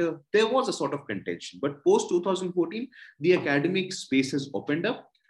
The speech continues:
So post twenty fourteen, yes, these conversations have started, and, uh, there is, uh,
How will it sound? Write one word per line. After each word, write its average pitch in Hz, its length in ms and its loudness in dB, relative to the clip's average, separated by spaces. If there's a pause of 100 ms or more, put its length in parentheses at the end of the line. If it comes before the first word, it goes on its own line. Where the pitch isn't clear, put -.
(260)
So 196 180 -4
post 208 280 2
twenty 196 280 0
fourteen, 196 300 0
yes, 208 360 0 (140)
these 139 180 -2
conversations 143 540 0
have 147 140 -2
started, 117 480 -4 (240)
and, 117 320 0
uh, 117 180 2 (400)
there 123 220 4
is, 123 380 4
uh, 113 420 2